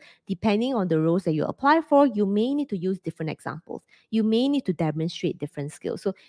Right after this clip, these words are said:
make sure that you contextualize and only pick the relevant examples to talk about. A simple copy and pla-, paste answer is not gonna cut it nowadays. The competition is stiff,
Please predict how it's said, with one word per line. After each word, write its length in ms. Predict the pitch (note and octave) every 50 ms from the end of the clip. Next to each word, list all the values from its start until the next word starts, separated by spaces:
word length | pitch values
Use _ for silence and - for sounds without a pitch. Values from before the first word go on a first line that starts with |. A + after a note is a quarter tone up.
| _ -
make 260 | A3 A#3+ C#4 D#4 D4+
sure 220 | - - E4+ F4
that 100 | - B3
you 140 | D#3 F3 F3
contextualize 1040 | - - - F3+ D#3+ D#3+ - F#3+ - - - - B3 A#3 G3+ E3 - C#3 E3 G#3 - - -
and 160 | F3 F3 - -
only 300 | A3+ B3+ C#4+ E4 F4+ F4 _
pick 140 | - C#4+ -
the 220 | - F#3 F#3+ F3+ F3+
relevant 640 | F3+ F3+ F3+ - G#3 G#3+ A#3 A#3+ A3+ G#3+ A#3 A#3+ -
examples 480 | E3 D#3+ - - D3 D3+ - E3+ F3 -
to 80 | -
talk 240 | - - - D#3+ -
about. 220 | - - - - - - _ - - - - - - -
A 20 |
simple 400 | A3+ - - C4+ C4 B3 - D#4
copy 460 | D4+ - - A3 G#3 - - G#3+ - -
and 180 | F3+ E3 -
pla-, 240 | - - G#3+ - - -
paste 300 | - - F3+ F3 G3+ - -
answer 340 | F3 E3+ D3+ - - F3
is 220 | - - F3+ - -
not 160 | A3+ D3+ -
gonna 180 | F#3+ G3 F#3 E3+
cut 220 | - - D3+ -
it 120 | - - -
nowadays. 600 | - D3+ - - - - - - - - - - -
The 60 | -
competition 600 | - - A#3 A#3+ - D4 G#3+ - F3+ - - F3 -
is 120 | C#3+ -
stiff, 240 | - - - D3+